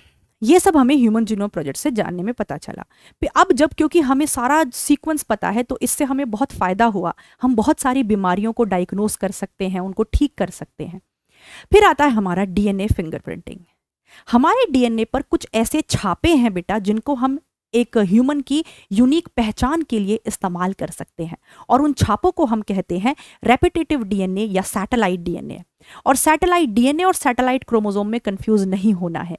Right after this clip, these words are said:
दोनों अलग बातें हैं। सैटेलाइट डीएनए रेपिटेटिव डीएनए होता है, यानी कि ऐसा डीएनए जिसमें एक पर्टिकुलर सीक्वेंस अपने आप को बार-बार दोहराती है। रेपिटेटिव डीएनए को ही हम सहारा बनाते हैं क्या करने के लिए?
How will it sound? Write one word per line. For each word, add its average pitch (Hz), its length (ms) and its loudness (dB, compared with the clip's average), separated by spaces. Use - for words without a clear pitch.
दोनों 254 280 2
अलग 202 260 0
बातें 170 280 -6
हैं। 170 160 -10
सैटेलाइट 381 520 2
डीएनए 247 540 0
रेपिटेटिव 320 560 0
डीएनए 196 360 -2
होता 175 300 -4
है, 220 200 -2
यानी 208 180 0
कि - 220 -4
ऐसा 233 260 2
डीएनए 202 520 -4
जिसमें 285 260 0
एक 262 280 -2
पर्टिकुलर 339 440 0
सीक्वेंस 226 440 -4
अपने 196 200 -6
आप 180 140 -6
को 285 120 0
बार-बार 175 520 -4
दोहराती 202 520 -2
है। 170 120 -12
रेपिटेटिव 381 600 4
डीएनए 247 360 2
को 269 140 2
ही 254 120 4
हम 269 200 2
सहारा 233 440 0
बनाते 185 440 -2
हैं 196 220 -2
क्या 175 140 -2
करने 202 320 -4
के 202 140 -2
लिए? 240 280 0